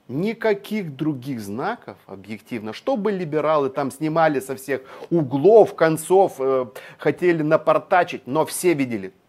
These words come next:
только красное знамя. Скажите, пожалуйста, два варианта. Это глобальный, э, знак, как бы, такого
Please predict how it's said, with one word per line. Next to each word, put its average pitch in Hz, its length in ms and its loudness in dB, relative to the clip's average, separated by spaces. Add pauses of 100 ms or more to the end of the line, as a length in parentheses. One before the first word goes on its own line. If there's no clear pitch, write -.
только 170 580 4
красное 131 800 -6
знамя. 117 560 -8 (220)
Скажите, 170 420 -6
пожалуйста, 151 520 -4 (200)
два 143 240 6
варианта. 123 460 2 (340)
Это 214 380 4
глобальный, 180 720 4
э, 131 480 2
знак, 139 480 0 (260)
как 147 320 2
бы, 139 200 4
такого 151 680 2